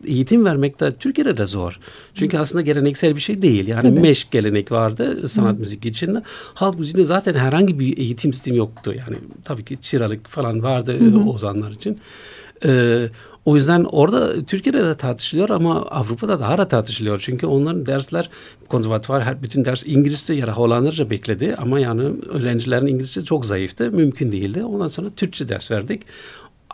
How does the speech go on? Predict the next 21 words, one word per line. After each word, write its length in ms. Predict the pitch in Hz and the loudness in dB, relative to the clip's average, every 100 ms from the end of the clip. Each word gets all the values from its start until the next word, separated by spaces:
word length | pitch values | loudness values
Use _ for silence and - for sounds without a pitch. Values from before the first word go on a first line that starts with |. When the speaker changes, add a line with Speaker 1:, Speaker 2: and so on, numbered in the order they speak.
| - | -4
Speaker 1:
E, 100 | 196 | 0
en 300 | 135 139 139 | 2 4 4
büyük 240 | 139 131 - | 2 0 -2
problem 360 | 131 127 127 | 2 4 4
müzik 480 | 127 123 123 139 143 | 4 4 2 0 -2
nazariyeti, 640 | 117 107 110 98 95 120 113 | -2 0 0 -2 -4 -4 -2
der, 200 | 113 113 139 113 | -4 -4 -10 -6
teori. 460 | - 131 120 104 - - - | 2 2 4 0 -4 -10 -2
Ne, 140 | 123 | -2
hangi 360 | 117 139 160 147 | -2 -2 -2 -4
teori? 460 | - 101 98 101 | -6 -4 -4 -4
Yani 240 | 107 113 110 | -4 -2 0
Speaker 2:
Hı. 180 | 98 - | -2 -6
Speaker 1:
o 120 | 156 | -8
çok 240 | - 123 | -6 -4
sesli 260 | 113 107 117 | -4 -6 -6
teori, 420 | - 190 247 269 - | -2 -2 -2 -4 -6
Batı'da 520 | 117 131 139 254 262 | -6 -4 -2 -4 -4
normalde 500 | 180 170 110 120 170 | -2 0 -2 -2 -4
standart 420 | 185 - 131 139 139 | -6 -6 -4 -4 -2
o. 220 | 160 | -4